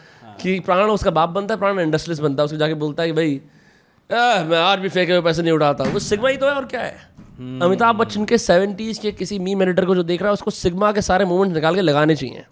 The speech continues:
Speaker 1: सही बात है।
Speaker 2: अमिताभ बच्चन Sigma ग्राइंड set।
Speaker 1: हाँ। नहीं, ये, ये हो गया और, अम,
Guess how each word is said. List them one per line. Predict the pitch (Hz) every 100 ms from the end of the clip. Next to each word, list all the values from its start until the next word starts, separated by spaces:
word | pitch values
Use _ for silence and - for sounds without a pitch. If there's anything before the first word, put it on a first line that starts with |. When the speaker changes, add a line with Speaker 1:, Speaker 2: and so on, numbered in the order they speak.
| _
Speaker 1:
सही | - 123 113
बात | 98 _
है। | - 135
Speaker 2:
अमिताभ | 151 170
बच्चन | 156 170
Sigma | 156 151 151
ग्राइंड | 139 131
set। | 123
Speaker 1:
हाँ। | 139 185 208 208 _ _ _ _ _ 127
नहीं, | 175 139
ये, | 165 151 123
ये | 123 156
हो | 170 156
गया | 160 170 156
और, | 131 131 127 120
अम, | 113 104 98